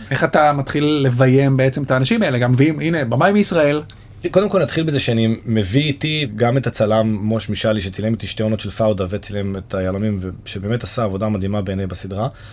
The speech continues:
Speaker 2: וגם את העוזר במאי שלי, עדין וינר, שעבד איתי גם בפאודה וגם ב-Hit and Run שעשינו בארץ, ו-, ואני מביא איתי בעצם את הבייס שלי. זאת אומרת, אנחנו שלושתנו מין סוג של חוד חנית כזה,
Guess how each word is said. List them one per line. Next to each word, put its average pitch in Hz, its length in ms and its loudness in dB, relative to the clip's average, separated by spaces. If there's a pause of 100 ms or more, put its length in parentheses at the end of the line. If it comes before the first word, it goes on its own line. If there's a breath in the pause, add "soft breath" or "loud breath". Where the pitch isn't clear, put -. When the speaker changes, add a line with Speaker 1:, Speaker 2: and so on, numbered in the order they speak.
(100)
Speaker 2:
וגם 123 400 2
את 120 100 -2
העוזר 113 260 4
במאי 110 320 2
שלי, 104 280 -2
עדין 104 300 -2
וינר, 113 280 -2
שעבד 98 360 -4
איתי 95 160 -6
גם 104 220 -2
בפאודה 104 420 -4
וגם 98 280 -6
ב-Hit 101 300 -2
and 98 40 -2
Run 113 320 2
שעשינו 98 640 -4 (120)
בארץ, 107 440 -2 (260)
ו-, 107 120 -4 (120)
ואני 110 180 2
מביא 110 200 2
איתי 143 140 -2
בעצם 123 300 2
את - 80 -2
הבייס 110 380 0
שלי. - 240 -8 (220)
זאת 104 120 -8
אומרת, 110 300 0
אנחנו 135 260 0
שלושתנו 135 380 0
מין 127 260 2
סוג - 320 -8
של 127 160 -2
חוד 139 260 0
חנית 139 340 0
כזה, 104 320 0